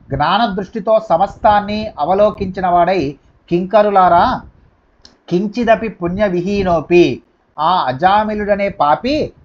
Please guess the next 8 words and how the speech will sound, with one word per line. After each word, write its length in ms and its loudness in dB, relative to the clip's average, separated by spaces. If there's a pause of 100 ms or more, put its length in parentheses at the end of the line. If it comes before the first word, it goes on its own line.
(100)
అంత్యకాలాన 880 0
హరినామస్మరణము 1200 -2
చేయడము 320 -2
వలన 400 -2 (320)
సమస్త 360 0
పాపాలను 880 0
నశింపజేసుకొని, 1160 -2 (260)
విష్ణుప్రియుడై, 960 -2